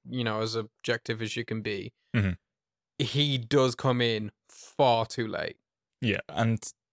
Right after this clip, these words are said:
Speaker 2: that again is an inherited problem of Treasure Island. Ben in the original is a kind of crazy guy stranded on,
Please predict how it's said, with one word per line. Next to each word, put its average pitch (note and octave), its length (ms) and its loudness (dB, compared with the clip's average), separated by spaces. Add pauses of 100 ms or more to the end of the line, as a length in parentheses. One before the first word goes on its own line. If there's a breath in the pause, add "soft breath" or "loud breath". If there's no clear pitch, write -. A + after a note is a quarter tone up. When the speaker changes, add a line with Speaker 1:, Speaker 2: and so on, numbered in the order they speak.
(220)
Speaker 2:
that A#2 160 6
again G2+ 420 4 (420)
is G#2 480 2
an G2 440 0
inherited G2+ 720 2
problem G2 640 2 (200)
of F#2+ 260 -2
Treasure F#2+ 340 -2
Island. - 480 -2 (340)
Ben G2 420 6
in F#2+ 240 0
the F#2 160 0
original G2 720 4
is F#2+ 440 0 (440 soft breath)
a G2+ 120 0
kind F#2+ 320 2
of F#2 240 2
crazy G#2 440 2
guy F#2+ 300 4
stranded G2 540 0
on, F#2+ 300 -2